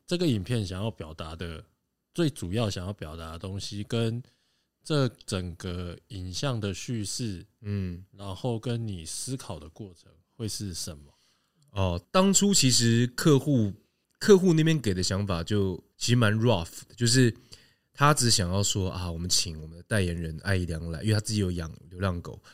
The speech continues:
Speaker 2: 然后他就做一个访谈而已。可是我会觉得很，我觉得只是做，光做访谈的幸福力很低，所以我，我，我当初设想，我就，我就写了一个剧情。这个剧情就是，如果今天我是在台北，啊，我们讲台北就是，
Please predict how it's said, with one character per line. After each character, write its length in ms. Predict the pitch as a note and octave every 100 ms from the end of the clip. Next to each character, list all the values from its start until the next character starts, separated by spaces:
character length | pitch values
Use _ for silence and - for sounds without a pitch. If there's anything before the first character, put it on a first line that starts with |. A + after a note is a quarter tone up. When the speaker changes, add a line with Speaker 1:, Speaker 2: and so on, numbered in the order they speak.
| _ _
Speaker 2:
然 80 | -
后 40 | F#2+
他 160 | G#2
就 140 | G2 G#2
做 200 | - F#2+
一 40 |
个 100 | F2
访 240 | - - -
谈 180 | D2+ D#2
而 100 | C#2+
已。 60 | -
可 80 | G#2
是 60 |
我 100 | A#2
会 120 | F#2+ G#2
觉 160 | F#2
得 100 | E2+
很， 400 | D#2 - E2+ D2 - _ -
我 120 | F#2
觉 240 | - G#2+
得 160 | A2+ B2
只 160 | - -
是 180 | F#2
做， 220 | A2 - A2+
光 320 | A2+ A2 A2
做 200 | A#2+ G2+
访 280 | - D#2+ D2+
谈 180 | E2 D#2+
的 80 |
幸 240 | E2 - F#2
福 160 | -
力 160 | F2 F2+
很 80 | D#2+ - -
低， 180 | E2+ D#2+
所 180 | -
以 40 | G2+
我， 260 | F#2 E2 -
我， 160 | F#2 F#2
我 100 | G2
当 180 | G2+ B2
初 120 | B2+
设 200 | A#2 C3
想， 220 | G#2 E2 D2
我 80 |
就， 160 | F2+ B2 G2
我 100 | F2+
就 120 | A#2+
写 220 | A2 F2
了 60 | E2
一 60 |
个 100 | F2
剧 180 | G2 G#2+
情。 220 | E2+ - - - _ _ _ -
这 100 | G3
个 80 |
剧 220 | E3+ G3 D3
情 240 | G2+ F#2
就 140 | A2+
是， 360 | G#2+ A2+ G2 D2+ _ _ _ _ _ _ _ _ _
如 220 | A#2 D#3
果 300 | G3+ E3 G2+
今 220 | F2 B2+
天 200 | B2+ C3
我 180 | B2+ F2+
是 200 | D#2+ A2+
在 160 | A#2 A2+
台 380 | - - F#2+ A2+
北， 260 | G#2+ E2+ - - _ -
啊， 120 | F#2
我 60 | E2+
们 120 | F#2
讲 200 | F#2 E2+
台 180 | - F2+
北 220 | F2 D#2
就 120 | D2+
是， 200 | E2+ F2